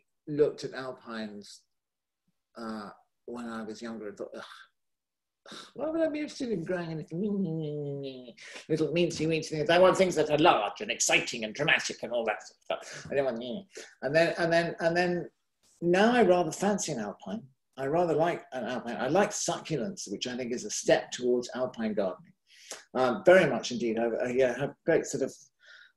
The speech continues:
pots and pots and pots of them out there, far too many of them, um, uh, because they're fun and they're exciting and, and the same thing.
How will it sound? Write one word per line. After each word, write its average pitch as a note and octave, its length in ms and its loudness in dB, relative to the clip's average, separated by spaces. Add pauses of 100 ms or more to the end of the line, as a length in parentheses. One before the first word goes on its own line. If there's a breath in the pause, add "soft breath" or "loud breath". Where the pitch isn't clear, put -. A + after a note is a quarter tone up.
(120)
pots - 240 4
and C3+ 100 -4
pots C3+ 220 2
and A#2+ 100 -8
pots C#3+ 240 4
of A#2+ 160 0
them G#2+ 100 -2
out G#2+ 160 -2
there, A#2+ 160 2
far D#3 220 6
too C3 160 -2
many B2 200 0
of G2 180 -4
them, - 180 -18 (220)
um, A2+ 400 0 (100)
uh, A#2 160 2
because C3+ 280 0
they're C3 120 4
fun C3+ 260 4
and A2+ 120 2
they're G#2+ 140 2
exciting A#2 360 2
and, A#2 160 0
and A#2 160 0
the A2+ 60 0
same C3+ 320 2
thing. A2 200 0